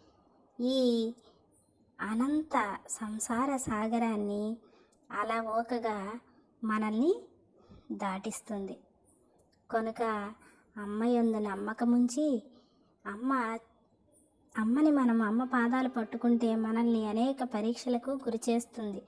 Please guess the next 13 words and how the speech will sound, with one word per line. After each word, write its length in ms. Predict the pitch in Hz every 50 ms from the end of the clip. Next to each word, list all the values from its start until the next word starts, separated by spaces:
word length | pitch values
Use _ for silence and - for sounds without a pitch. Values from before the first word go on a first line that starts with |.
| - - - - - - _ _ _ _ -
నా 180 | 208 202 208
మీద 280 | 208 220 214 220 240 233 247 233 226 220
వీళ్ళకి 380 | 220 220 214 214 214 214 - 214
ఎంత 220 | 202 202 220 240
నమ్మకం 500 | 247 233 233 233 233 233 233 233 214 214
ఉంది 340 | 214 208 208 208 202 202 208
అని. 180 | 202 196 202 214 - _ _ _ _ _ _ _ _ _ -
ఆ 140 | 208 208 208
నమ్మకాన్ని 640 | 202 196 190 196 208 226 226 240 254 262 262 262 254
మనం 500 | 240 226 214 208 214 214 214 226 226 - - - - _ -
విడవకుండా 880 | 196 202 196 190 196 214 226 - - 233 233 226 226 240 285 311 311 269 - - - - - - - - _ _ _ _ -
అమ్మ 320 | 208 208 214 233 269 285
పాదాలని 840 | 262 269 226 208 202 208 214 247 262 254 240 226 214 208 208 208 202